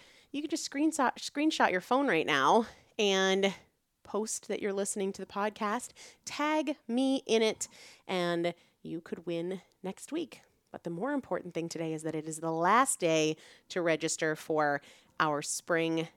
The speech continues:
twelve Weeks to Transformation, and Sarah and I and the entire team here would love the opportunity to get to know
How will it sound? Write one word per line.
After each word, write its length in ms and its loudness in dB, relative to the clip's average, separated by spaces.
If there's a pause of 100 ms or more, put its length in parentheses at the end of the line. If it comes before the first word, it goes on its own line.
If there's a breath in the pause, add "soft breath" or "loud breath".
(140)
twelve 340 -2
Weeks 240 -6
to 100 -10
Transformation, 640 -6
and 140 -6
Sarah 260 -4
and 160 -2
I 260 -4 (400 loud breath)
and 80 0
the 80 6
entire 320 2
team 280 -4
here 160 -4
would 120 -4
love 340 0
the 120 -2
opportunity 640 -6
to 400 -6
get 300 -4 (200)
to 120 -12
know 400 -4